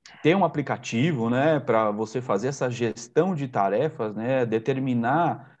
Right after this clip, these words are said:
o que são tarefas automáticas e tarefas de execução no ponto de venda. Evidentemente que tem os contratos entre a indústria e varejo,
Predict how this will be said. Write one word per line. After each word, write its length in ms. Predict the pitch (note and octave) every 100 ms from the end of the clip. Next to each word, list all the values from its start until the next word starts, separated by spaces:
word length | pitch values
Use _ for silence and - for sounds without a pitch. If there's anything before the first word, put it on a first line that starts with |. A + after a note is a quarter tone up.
| _
o 120 | A#2+
que 120 | - C3
são 180 | D3+
tarefas 460 | D#3+ B2 C#3 C#3+ B2+
automáticas 760 | B2+ B2 G2+ C3 D#3 - A#2+
e 60 | A#2+
tarefas 440 | A#2+ G2+ A#2+ C3
de 100 | A#2
execução 600 | A2+ A#2 A2+ - - D#3
no 100 | E3+
ponto 300 | - B2+ B2+
de 100 | A#2
venda. 720 | G#2 F#2+ G#2 D3+ C3+ G2+ G#2 A2
Evidentemente 720 | A#2+ B2 B2+ - A2 C#3 -
que 80 |
tem 180 | - B2+
os 140 | C3 C3
contratos 720 | C#3+ G#2+ A2 A2 D#3 B2 A2+
entre 300 | A#2+ A#2+ A#2
a 40 |
indústria 440 | A2 A2 D3 D3 B2+
e 20 |
varejo, 640 | A2+ G2 A2 C#3 B2